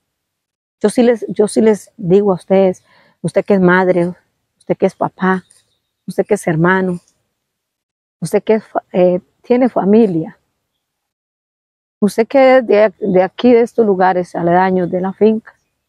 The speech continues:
finca cinco, si usted ve algo, si usted supo algo, si usted escucha algo, por favor, ayúdenos, ayúdenos.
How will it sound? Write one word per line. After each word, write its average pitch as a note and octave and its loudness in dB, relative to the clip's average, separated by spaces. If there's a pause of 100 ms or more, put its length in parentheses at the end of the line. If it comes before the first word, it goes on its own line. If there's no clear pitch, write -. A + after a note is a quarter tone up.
(400)
finca B3+ -2
cinco, A#3+ -2 (1120)
si - -2
usted G#3+ 0
ve G#3 4
algo, G#3 -2
si F#3+ -4
usted G#3+ -2
supo G#3 -2
algo, G3+ -2
si G#3 -6
usted G#3 -4
escucha F#3+ -4
algo, G3 -4 (100)
por F3+ -8
favor, F#3 -2
ayúdenos, F#3 0 (840)
ayúdenos. G#3+ 0